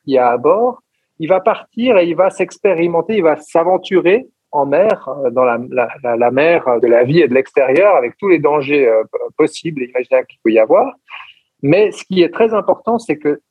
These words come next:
pour que l'adolescent puisse faire ça, il doit avoir la conviction qu'il y a une chose dans son voilier.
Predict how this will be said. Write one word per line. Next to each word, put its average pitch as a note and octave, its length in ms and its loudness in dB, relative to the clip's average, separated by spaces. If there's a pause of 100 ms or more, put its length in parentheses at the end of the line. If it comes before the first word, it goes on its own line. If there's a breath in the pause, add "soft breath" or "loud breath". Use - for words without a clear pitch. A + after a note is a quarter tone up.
(140)
pour F3+ 260 -4
que E3 280 0
l'adolescent G3+ 600 0
puisse F#3+ 260 -14
faire F3+ 200 -4
ça, C3+ 360 -6 (600)
il D3+ 100 -10
doit G3 240 2
avoir G#3 220 0
la F3+ 120 -2
conviction G#3 600 -8
qu'il D#3+ 200 -18
y D3+ 80 -2
a E3 300 -4 (380)
une A3 160 -2
chose G3+ 540 -4
dans C#3 140 -6
son C#3 160 -2
voilier. B2 360 0